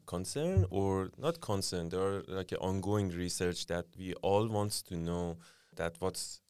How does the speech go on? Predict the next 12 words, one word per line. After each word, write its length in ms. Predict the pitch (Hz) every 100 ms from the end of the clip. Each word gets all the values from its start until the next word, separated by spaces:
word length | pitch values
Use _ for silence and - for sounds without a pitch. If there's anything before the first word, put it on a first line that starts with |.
| _
the 80 | 92
level 320 | 90 92 90
of 80 | 85
toxicity 640 | 87 85 92 95 95 87
is 120 | 85
in, 120 | 90 - _
like, 200 | 92 87 - -
in 160 | 95
relate 340 | 90 90 87 87
to 120 | -
the 100 | 87
nanoparticles 1080 | 85 85 85 - 87 87 90 90 90 90 -